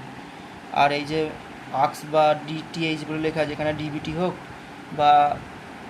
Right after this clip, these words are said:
ফোন থেকে হোক বা মিক্সার থেকে হোক, এই চারটের মধ্যে যে কোনোতে মারতে হবে। আর এলে এই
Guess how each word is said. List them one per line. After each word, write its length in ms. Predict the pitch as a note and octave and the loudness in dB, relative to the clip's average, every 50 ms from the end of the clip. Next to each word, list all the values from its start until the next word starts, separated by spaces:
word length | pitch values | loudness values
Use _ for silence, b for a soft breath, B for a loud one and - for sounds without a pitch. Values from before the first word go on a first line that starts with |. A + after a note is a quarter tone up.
| - - - | -16 -16 -6
ফোন 160 | - D#3+ D3+ D#3 D#3 C3+ - | -4 -2 -2 -2 -2 -4 -4
থেকে 200 | D#3+ - E3 E3 E3 F#3 | -6 -4 -2 -2 0 0
হোক 160 | G#3+ F#3+ - - - - - - - - - - | 0 0 -2 -4 -8 -14 -14 -14 -14 -14 -6 -2
বা 60 | D3 D3 D3 | -2 -2 -2
মিক্সার 280 | D3+ D3 - - E3 D#3 - | -2 -6 -6 -6 -6 -4 -4
থেকে 140 | E3+ D#3+ F3+ | -4 -2 0
হোক, 80 | F#3 E3+ D#3 | 0 0 0
এই 60 | D#3 D#3 | 0 2
চারটের 340 | - D3+ D3+ D3+ - D#3+ D#3 D#3 | 2 2 2 2 0 -2 0 0
মধ্যে 200 | D#3 D3 C#3+ D3 D3 D3 | 0 0 -2 -4 -4 -4
যে 60 | D3+ D3 | -4 -4
কোনোতে 960 | - D3 D3+ D3+ D3 C#3+ - - - - - - - - - - - - - - C#3+ C#3+ | -4 -2 -2 -2 -2 -4 -6 -12 -14 -14 -14 -14 -14 -14 -14 -14 -14 -10 -8 -4 -2 -2
মারতে 260 | C#3 C3+ - - D3 C#3+ C#3 | -2 -2 -2 -2 0 0 0
হবে। 180 | C3+ C3 - - - - - - - - - - - - - - - - - - - - - - - - C3 C3 C3+ | 0 -4 -6 -8 -10 -12 -14 -14 -14 -14 -14 -14 -14 -14 -14 -14 -14 -14 -14 -14 -14 -14 -14 -14 -6 0 2 4 6
আর 100 | C#3 D3 - - - - - - - - - D#3 | 6 4 2 -2 -8 -12 -14 -14 -10 -4 -2 -2
এলে 160 | D3+ C#3+ D3+ F3+ - - - - - - - - - - - D3 | 0 0 -2 -4 -4 -8 -14 -14 -14 -14 -14 -14 -14 -10 -8 -6
এই 60 | D3 | -4